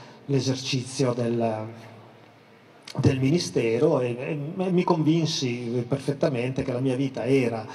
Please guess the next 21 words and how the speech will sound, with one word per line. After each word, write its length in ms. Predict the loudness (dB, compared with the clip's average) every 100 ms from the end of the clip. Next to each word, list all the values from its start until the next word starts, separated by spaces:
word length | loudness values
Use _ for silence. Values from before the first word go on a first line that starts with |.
| -14 -16 -4
la 120 | -2
teologia, 600 | 0 2 2 0 -4 -2
ma 100 | 0
non 180 | 0 0
era 640 | 2 2 2 0 -6 -14 -16 -2
il 420 | 0 0 0 -2
sacerdozio, 920 | -2 -4 0 0 0 -2 -4 -2 -2 -2
e 140 | -6
poi 220 | -6 -8
tutto 300 | -6 -4 -2
ne 140 | -2 -4
conseguì, 600 | -4 -2 -2 -2 -6 -4 -4 -4
tutto 280 | -6 -8 -8
quello 220 | -4 -4
che 120 | -6
poi 220 | -6 -6 -4
è 40 |
venuto. 420 | -2 -4 -4 -8
Questo 420 | -6 -6 -6 -8
è, 40 | -8
è, 240 | -8 -10